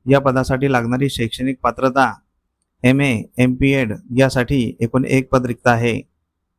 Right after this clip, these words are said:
दुसरे पद आहे सहशिक्षक. या पदासाठी लागणारी शैक्षणिक पात्रता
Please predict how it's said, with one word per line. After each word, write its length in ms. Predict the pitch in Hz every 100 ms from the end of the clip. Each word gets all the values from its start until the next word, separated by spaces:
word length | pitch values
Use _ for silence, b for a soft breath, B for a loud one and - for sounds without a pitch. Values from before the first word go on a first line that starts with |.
| _ -
दुसरे 300 | 123 131 147
पद 180 | 139 135
आहे 320 | 131 135 101
सहशिक्षक. 640 | - 127 131 127 - 131 110 _ _ _ _ _ 131
या 100 | 139
पदासाठी 500 | 127 127 131 131 135
लागणारी 380 | 123 117 131
शैक्षणिक 500 | 135 117 110 127 131
पात्रता 560 | 123 117 127 127 127 107